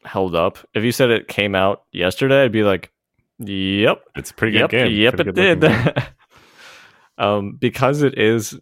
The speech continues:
Speaker 1: narrative, l-, mo-, for the most part, it is a narrative game. It's all
Speaker 2: Mm-hmm.
Speaker 1: about the story. Um, for the story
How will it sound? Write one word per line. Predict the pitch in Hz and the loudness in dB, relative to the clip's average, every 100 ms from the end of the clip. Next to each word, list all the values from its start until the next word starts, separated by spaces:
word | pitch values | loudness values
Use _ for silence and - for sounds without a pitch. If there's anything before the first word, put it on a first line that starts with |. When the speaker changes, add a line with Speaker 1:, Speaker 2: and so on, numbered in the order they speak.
| _ - | _ -12
Speaker 1:
narrative, | 110 95 92 107 113 113 110 - - _ _ _ _ _ _ | -4 0 2 0 -2 -4 -8 -18 -20 _ _ _ _ _ _
l-, | 104 - - 151 _ | -16 -16 -20 -20 _
mo-, | 101 104 - _ _ - _ _ | -10 -10 -12 _ _ -20 _ _
for | 131 | -2
the | |
most | 135 135 | 0 0
part, | 131 107 | 0 -2
it | 107 | 0
is | 104 104 95 - | 0 0 -4 -10
a | |
narrative | 104 95 95 87 | -2 0 0 -2
game. | 95 90 87 87 _ _ _ | -2 -2 -4 -10 _ _ _
It's | 101 | -4
all | 101 | -2
Speaker 2:
Mm-hmm. | 104 | 0
Speaker 1:
about | 98 | -2
the | |
story. | 87 92 90 87 - _ _ _ _ _ _ | -4 -6 -4 -6 -10 _ _ _ _ _ _
Um, | - 92 - | -6 -6 -8
for | - 123 123 | -6 -2 -2
the | 131 | -2
story | - 143 139 117 104 95 | -4 -2 0 0 -2 -6